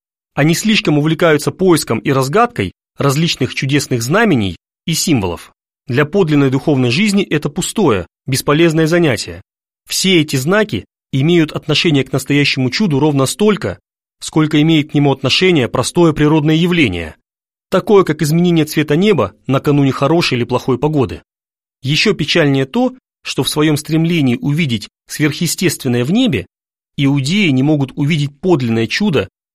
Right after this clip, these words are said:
которое Господь творит на земле. Речь идёт о чуде милости и любви,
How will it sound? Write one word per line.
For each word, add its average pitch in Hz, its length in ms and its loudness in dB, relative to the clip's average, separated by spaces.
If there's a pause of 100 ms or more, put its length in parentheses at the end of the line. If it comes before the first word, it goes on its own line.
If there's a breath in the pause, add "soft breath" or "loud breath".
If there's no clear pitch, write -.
которое 127 380 0
Господь 151 400 -2
творит 127 320 -2
на 131 60 0
земле. 156 400 -2 (600)
Речь 196 320 0
идёт 147 240 -2
о 127 60 -2
чуде 131 280 -2
милости 180 460 -2
и 147 40 -2
любви, 160 420 -2